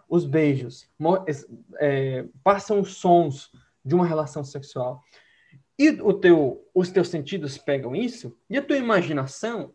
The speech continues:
ela vai completando. E o que acontece? Isso fica na tua memória, e depois, mais tarde, o teu corpo vai pedir aquilo que você não pode dar. Né? Pel-, pelo menos eu não sou casado, então eu vivo a continência sexual. Se essas imagens, essas memórias ficam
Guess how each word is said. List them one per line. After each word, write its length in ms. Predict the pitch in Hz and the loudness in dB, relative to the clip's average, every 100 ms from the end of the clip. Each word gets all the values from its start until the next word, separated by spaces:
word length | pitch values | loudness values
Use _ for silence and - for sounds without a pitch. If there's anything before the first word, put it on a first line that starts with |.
| _ | _
ela 240 | - 339 294 | -2 0 0
vai 140 | 233 | -2
completando. 840 | 240 285 330 330 285 277 220 - - _ | -6 -6 -4 -4 -4 -2 -4 -6 -12 _
E 80 | 262 | 2
o 20 | |
que 80 | 349 | 6
acontece? 440 | 349 339 285 233 | 6 4 0 -4
Isso 160 | 247 240 | -6 -8
fica 340 | - 349 349 | 4 6 6
na 80 | 240 | 4
tua 180 | 190 185 | -2 -4
memória, 560 | 170 139 143 196 277 294 _ _ _ - | -4 -2 0 0 -2 -8 _ _ _ -6
e 80 | 202 | 2
depois, 340 | 196 175 175 | 2 4 2
mais 260 | 180 226 214 | 2 -2 -4
tarde, 300 | - 143 170 | -6 -4 -6
o 40 | 202 | -6
teu 120 | 254 | -4
corpo 260 | 175 175 180 | -2 -2 0
vai 140 | 226 | 0
pedir 340 | 294 269 170 | 0 -4 -2
aquilo 320 | 226 - 208 294 | -2 -4 -10 -6
que 80 | |
você 180 | 226 - | -6 -6
não 60 | 165 | -8
pode 280 | 147 147 139 | -6 -6 -4
dar. 240 | 123 117 _ _ - | -6 -10 _ _ -12
Né? 100 | 135 | -10
Pel-, 300 | 135 135 - _ | -6 -6 -6 _
pelo 160 | - 127 | -10 -8
menos 300 | 143 175 139 | -4 -2 -2
eu 120 | 127 | -4
não 140 | 131 170 | -4 -6
sou 160 | 190 | -6
casado, 580 | 190 254 240 190 135 127 127 | -8 -6 -4 -4 -4 -10 -10
então 200 | 156 170 | -4 -4
eu 40 | |
vivo 220 | 180 247 | -2 -4
a 60 | 349 | -6
continência 500 | 185 165 143 139 - | -6 -8 -10 -10 -14
sexual. 480 | 135 - 127 - _ - - - | -18 -12 -10 -12 _ -20 -20 -18
Se 120 | - | -10
essas 240 | 254 240 185 | -6 -2 0
imagens, 500 | 175 156 151 135 131 | 2 4 2 0 -6
essas 160 | 143 | -8
memórias 580 | 156 151 151 147 135 131 | -6 0 2 2 2 -6
ficam 680 | - - 269 294 226 147 127 | -16 -4 -2 0 0 0 -2